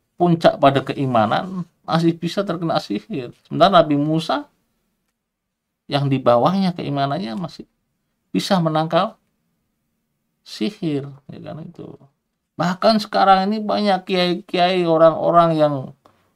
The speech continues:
ahli dalam bidang seperti ini, perjinan mungkin, ya kan itu. Tahu tentang jin, bisa mengalahkan jin, bisa mengusir jin, bahkan bisa mengendalikan jin sekalipun.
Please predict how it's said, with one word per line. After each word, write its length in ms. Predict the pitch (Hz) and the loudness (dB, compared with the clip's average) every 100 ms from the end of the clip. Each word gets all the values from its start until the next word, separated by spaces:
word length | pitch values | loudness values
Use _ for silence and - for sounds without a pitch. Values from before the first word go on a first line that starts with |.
| - | -4
ahli 400 | 143 143 143 139 | -2 2 4 6
dalam 560 | 127 127 127 120 107 - _ _ _ | 8 8 6 0 -8 -12 _ _ _
bidang 560 | 127 127 127 117 107 92 _ _ _ _ _ _ _ _ _ | -6 2 2 2 -4 -10 _ _ _ _ _ _ _ _ _
seperti 320 | - 135 143 | -4 0 0
ini, 160 | 139 131 | 0 -2
perjinan 640 | 120 - 127 127 127 120 | -6 -2 0 4 2 0
mungkin, 240 | 110 110 | -6 -8
ya 80 | 90 | -8
kan 160 | 92 87 | -10 -10
itu. 160 | 90 - - _ _ _ _ _ _ _ _ _ _ _ | -16 -20 -20 _ _ _ _ _ _ _ _ _ _ _
Tahu 220 | - 120 113 | 4 6 6
tentang 400 | 113 110 117 113 | 4 0 -2 -2
jin, 320 | 120 120 110 | -2 0 0
bisa 160 | - | 2
mengalahkan 560 | 113 110 110 113 113 117 | 4 4 2 2 2 0
jin, 240 | 110 117 | 0 -4
bisa 160 | 104 117 | -2 -2
mengusir 320 | 113 110 117 | -2 -4 -6
jin, 240 | 107 117 113 | -4 -2 0
bahkan 240 | 113 123 | 2 0
bisa 160 | 113 120 | 0 -2
mengendalikan 560 | 120 120 110 107 120 | -2 0 0 0 -6
jin 160 | 113 113 | -6 -8
sekalipun. 640 | - 117 120 - 127 123 | -4 -2 -4 -8 -16 -18